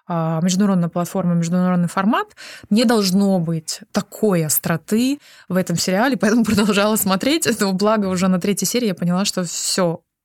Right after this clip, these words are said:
окей, то есть, э, первая самая жесткая, и поэтому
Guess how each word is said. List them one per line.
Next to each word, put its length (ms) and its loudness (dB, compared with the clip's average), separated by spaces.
окей, 460 0
то 120 -8
есть, 220 -4
э, 320 -2
первая 360 -2
самая 340 -2
жесткая, 380 -10
и 60 -4
поэтому 880 0